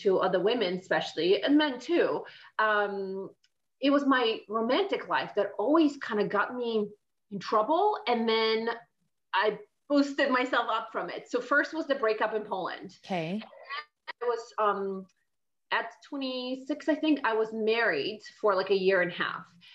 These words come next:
Speaker 1: And
Speaker 2: Oh,
Speaker 1: that was a
Speaker 2: wow.
Speaker 1: silly decision from a place of my ex's parents were very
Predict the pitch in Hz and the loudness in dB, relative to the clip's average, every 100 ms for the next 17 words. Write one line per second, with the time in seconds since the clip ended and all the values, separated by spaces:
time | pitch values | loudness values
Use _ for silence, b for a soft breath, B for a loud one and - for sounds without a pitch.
0 | B 190 254 285 330 359 294 220 170 277 | B -2 2 2 0 0 0 0 2 0
1 | 285 262 233 254 254 240 226 214 202 202 | 0 -4 -6 -4 -2 -2 0 0 0 2
2 | 220 - 190 190 196 180 202 - 185 - | 0 2 -4 -2 -2 -2 -4 -6 -14 -8
3 | 202 196 185 175 180 175 | -4 -2 -2 0 2 4